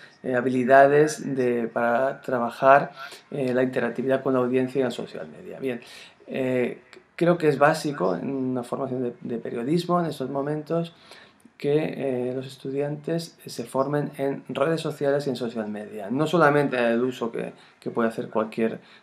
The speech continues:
cualquiera de nosotros a nivel personal, sino en un uso profesional. Es decir, saber cómo sacarle el mayor partido, cuáles son los puntos fuertes, los puntos débiles, las diferentes, eh, herramientas o tipologías de social media existentes.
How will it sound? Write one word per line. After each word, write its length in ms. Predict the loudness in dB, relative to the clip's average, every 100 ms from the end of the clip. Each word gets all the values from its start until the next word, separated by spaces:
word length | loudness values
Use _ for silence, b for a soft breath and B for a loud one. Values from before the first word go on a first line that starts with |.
| B
cualquiera 380 | -4 -2 0 0
de 40 |
nosotros 640 | 0 -2 -4 -4 -8 -8 b b -8
a 120 | -4
nivel 360 | -2 0 -2
personal, 560 | -4 -6 -2 0 4 4
sino 180 | 2 -2
en 180 | -2 -2
un 240 | -2 0
uso 260 | 0 2 0 2
profesional. 760 | 0 0 -6 -8 -12 -12 -16 -18 b
Es 60 | b
decir, 100 | -12
saber 380 | -4 2 2 2 B B 4
cómo 400 | 6 8 4 0
sacarle 380 | -4 0 2
el 60 | 4
mayor 260 | 2 0 0
partido, 600 | -2 -4 -2 0 0 0 B B -2
cuáles 300 | 0 0 2
son 280 | 2 0 -2 B
los 160 | -6 -6
puntos 320 | -4 -4 -4
fuertes, 320 | -2 0 0
los 120 | -2 -6
puntos 300 | -6 -4 -2
débiles, 320 | 0 0 -2
las 140 | -4
diferentes, 680 | -6 -6 -4 -4 -2 -2 -2 B B
eh, 220 | -8 -6 -4
herramientas 600 | -4 -2 2 2 2 0
o 80 | 0
tipologías 720 | -4 -2 -4 -4 0 2 0
de 80 | -4
social 340 | -10 -8 -8
media 220 | -6 -8
existentes. 680 | -8 -12 -14 -14 -14 -16 -18